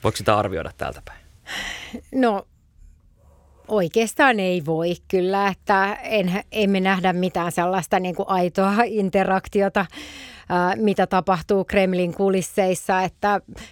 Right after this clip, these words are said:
Speaker 2: kyllä se mielestäni on enemmän tällaista niin kuin, <laughs> ää, tulkintaa, mut, mut myöskin niin kuin samaan aikaan me tiedetään, että nyt vaikka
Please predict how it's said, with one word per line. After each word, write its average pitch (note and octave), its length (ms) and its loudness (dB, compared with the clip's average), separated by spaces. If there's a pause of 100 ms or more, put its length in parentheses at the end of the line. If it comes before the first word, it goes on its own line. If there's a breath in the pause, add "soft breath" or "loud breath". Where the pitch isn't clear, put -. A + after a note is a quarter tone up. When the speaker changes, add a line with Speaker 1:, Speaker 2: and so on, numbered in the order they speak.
(100)
Speaker 2:
kyllä F#3+ 160 2
se G3+ 280 0 (120)
mielestäni F#3+ 680 0
on F#3 120 2
enemmän F3+ 340 0
tällaista F#3 460 0
niin G3 220 -6
kuin, G#3+ 200 2
<laughs> G3+ 280 0 (540 loud breath)
ää, F#3 260 2
tulkintaa, A#3 920 2 (460 loud breath)
mut, G#3+ 240 4 (280)
mut G#3+ 220 2
myöskin A3+ 480 2
niin G3+ 140 2
kuin F3+ 100 -2
samaan G#3+ 380 4
aikaan G3+ 680 2
me F#3+ 160 -2
tiedetään, G#3+ 680 2
että F#3 360 0 (840)
nyt G3+ 200 2
vaikka F#3+ 420 2